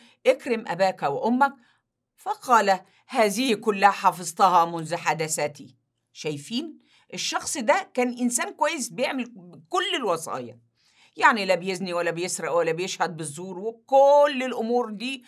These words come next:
حفظها عن ظهر القلب. لكن في وصية أولى، كل الوصايا هي أن تحب الرب إلهك من كل قلبك. صحيح المسيح ما لهاش ليه في الحوار ده،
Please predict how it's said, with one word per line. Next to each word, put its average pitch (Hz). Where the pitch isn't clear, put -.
حفظها 208
عن 165
ظهر 160
القلب. 123
لكن 247
في 311
وصية 240
أولى، 226
كل 240
الوصايا 202
هي 190
أن 175
تحب 190
الرب 185
إلهك 165
من 151
كل 160
قلبك. 151
صحيح 381
المسيح 233
ما 190
لهاش 196
ليه 233
في 190
الحوار 190
ده، 160